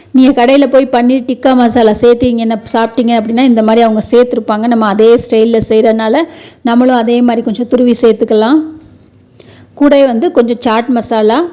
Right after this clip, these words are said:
இது ரெண்டு ஸ்பூன் அளவு நான் வந்து ஃப்ரெஷ் க்ரீம் எடுத்து நல்லா பீட் பண்ணி எடுத்து வச்சிருக்கேன், அடிச்சு எடுத்து வச்சிருக்கேன், அதையும் சேர்த்துக்கலாம். இதையும் சேர்த்துட்டு நல்லா கலந்துருங்க. உங்ககிட்ட ஃப்ர-, ஃப்ரெஷ் க்ரீம் இல்ல அப்படின்னா, நம்ம பாலுடைய ஆடை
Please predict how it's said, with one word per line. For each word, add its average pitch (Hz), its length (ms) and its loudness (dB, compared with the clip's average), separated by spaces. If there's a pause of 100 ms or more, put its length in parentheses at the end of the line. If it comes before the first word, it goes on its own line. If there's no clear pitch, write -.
(520)
இது 247 80 2 (120)
ரெண்டு 254 200 2 (140)
ஸ்பூன் 277 280 2
அளவு 226 240 4
நான் 220 140 -2
வந்து 269 180 -2
ஃப்ரெஷ் 254 260 0 (120)
க்ரீம் 277 300 4
எடுத்து 240 220 -2 (400)
நல்லா 247 180 2 (120)
பீட் 269 240 0
பண்ணி 233 180 0
எடுத்து 226 220 0
வச்சிருக்கேன், 214 400 -2
அடிச்சு 233 260 0
எடுத்து 226 220 -2
வச்சிருக்கேன், 233 420 -4 (120)
அதையும் 240 340 0
சேர்த்துக்கலாம். 226 560 -2 (1160)
இதையும் 254 260 2
சேர்த்துட்டு 240 360 0
நல்லா 226 220 2 (100)
கலந்துருங்க. 226 340 -2
உங்ககிட்ட 240 320 -4
ஃப்ர-, 226 540 0
ஃப்ரெஷ் 240 320 -2
க்ரீம் 277 260 4
இல்ல 247 160 2 (120)
அப்படின்னா, 233 380 -2
நம்ம 233 120 -2 (120)
பாலுடைய 233 480 2 (200)
ஆடை 254 180 2